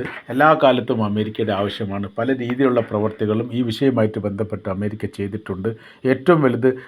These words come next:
പതിറ്റാണ്ടുകളായി നീണ്ടു നിൽക്കുന്ന സാമ്പത്തിക ഉപരോധമാണ്. ഈ സാമ്പത്തിക ഉപരോധത്തെ മറികടക്കാൻ വേണ്ടിയിട്ട് പല ഘട്ടങ്ങളിലും ഇറാന് സാധിച്ചിട്ടുണ്ട്.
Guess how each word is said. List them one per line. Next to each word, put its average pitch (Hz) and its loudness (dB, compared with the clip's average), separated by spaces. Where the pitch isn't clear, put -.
പതിറ്റാണ്ടുകളായി 135 6
നീണ്ടു 113 0
നിൽക്കുന്ന 107 -2
സാമ്പത്തിക 110 -2
ഉപരോധമാണ്. 95 -4
ഈ 156 2
സാമ്പത്തിക 151 4
ഉപരോധത്തെ 135 6
മറികടക്കാൻ 113 2
വേണ്ടിയിട്ട് 101 -4
പല 135 6
ഘട്ടങ്ങളിലും 123 0
ഇറാന് 110 2
സാധിച്ചിട്ടുണ്ട്. 98 -6